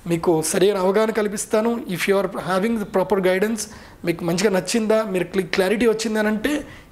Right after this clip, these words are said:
you go with. మీరు లేదు అంటే you can leave.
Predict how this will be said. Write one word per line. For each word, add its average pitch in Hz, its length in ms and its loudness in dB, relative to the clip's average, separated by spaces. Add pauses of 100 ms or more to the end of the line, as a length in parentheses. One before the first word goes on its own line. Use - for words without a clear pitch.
(140)
you 202 120 2
go 220 120 4
with. 214 160 0 (640)
మీరు 165 240 0
లేదు 226 280 4
అంటే 269 480 0 (200)
you 165 100 -8
can 196 140 2
leave. 254 200 2